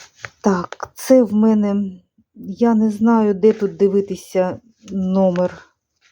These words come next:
кольору. Ну, коли вже буду в'язати, я вам все вам,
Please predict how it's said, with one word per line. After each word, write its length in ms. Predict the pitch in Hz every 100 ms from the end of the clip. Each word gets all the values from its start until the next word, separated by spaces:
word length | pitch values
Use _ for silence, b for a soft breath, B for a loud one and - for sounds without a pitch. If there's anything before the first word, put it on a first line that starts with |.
| _ - -
кольору. 580 | 330 403 240 185 175 170 _ _ _ _ _ _ _ _ _ _ _ _ _ _ _ _ _ _ _ _ _ _ _ _ _ _ _ _ _ B B B B -
Ну, 220 | 262 349 - _ _ _ _ _ _ _ _ b b b b b -
коли 200 | 226 226
вже 140 | 196
буду 240 | 190 202 196
в'язати, 440 | 190 196 381 277
я 120 | 190
вам 100 | 190
все 200 | 190 285
вам, 360 | 262 208 214